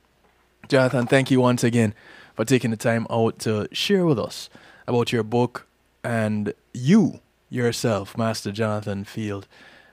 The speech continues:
and getting into martial arts. And, and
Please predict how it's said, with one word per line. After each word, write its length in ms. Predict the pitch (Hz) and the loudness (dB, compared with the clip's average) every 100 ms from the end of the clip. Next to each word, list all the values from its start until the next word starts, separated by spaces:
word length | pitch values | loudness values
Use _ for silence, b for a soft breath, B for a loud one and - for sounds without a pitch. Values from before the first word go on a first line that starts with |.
| b | b
and 540 | 117 107 104 104 110 - | -8 -6 -6 -6 -8 -4
getting 300 | 131 127 117 | -2 2 2
into 260 | 113 113 | 2 0
martial 460 | 110 110 110 - 101 | -2 0 -2 -4 -4
arts. 320 | 104 107 - | -4 -6 -8
And, 400 | 104 110 110 107 - _ _ _ _ - | -8 -8 -8 -8 -10 _ _ _ _ -8
and 280 | 120 117 | -6 -6